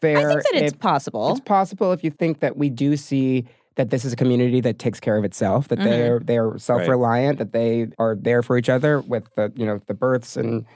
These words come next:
Speaker 1: the stillbirth funeral scene
Speaker 2: We caught
Speaker 1: and
Speaker 2: on to
Speaker 1: whatnot.
Speaker 2: the fact that there was some element of revenge to the scientist's death.
Speaker 3: Mm-hmm.
Speaker 1: Mm-hmm.
Speaker 3: Right,
Speaker 1: So
Speaker 3: right.
Speaker 1: we can see it, but I do, again, not, it didn't feel random and it didn't feel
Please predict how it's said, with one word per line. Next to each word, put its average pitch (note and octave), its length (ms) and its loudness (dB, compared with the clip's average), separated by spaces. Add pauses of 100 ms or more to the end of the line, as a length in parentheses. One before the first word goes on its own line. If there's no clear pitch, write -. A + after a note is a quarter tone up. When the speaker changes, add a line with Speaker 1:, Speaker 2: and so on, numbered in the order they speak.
(100)
Speaker 1:
the A#2 80 0
stillbirth C#3 340 0
funeral C3+ 320 0
scene B3+ 140 0
Speaker 2:
We E4+ 140 2
caught D#4+ 200 2
Speaker 1:
and - 20 4
Speaker 2:
on A#3+ 160 4
to B3 60 0
Speaker 1:
whatnot. A#3 120 2
Speaker 2:
the - 40 -10
fact G#3 280 0
that A3+ 100 -2
there G3+ 140 2
was F#3+ 140 0
some G3 260 0
element F#3+ 480 0
of F#3+ 120 -2
revenge F3+ 800 0
to E3+ 240 0
the F3 120 -2
scientist's D3+ 600 -2
death. B2+ 480 -4
Speaker 3:
Mm-hmm. C3+ 280 0
Speaker 1:
Mm-hmm. G#2 600 -4
Speaker 3:
Right, F#2 240 0
Speaker 1:
So D#3 340 2
Speaker 3:
right. - 120 -6
Speaker 1:
we D#3 80 0
can E3+ 140 0
see F3+ 80 0
it, D#3 100 0
but D#3 80 2
I D#3 120 4
do, E3 600 2 (540)
again, A#2 460 0
not, D#3 300 0
it - 220 -4
didn't C4 200 0
feel C#4 200 0
random D#3 380 2
and C#3+ 80 2
it - 80 -2
didn't D3+ 260 -2
feel C#3 460 0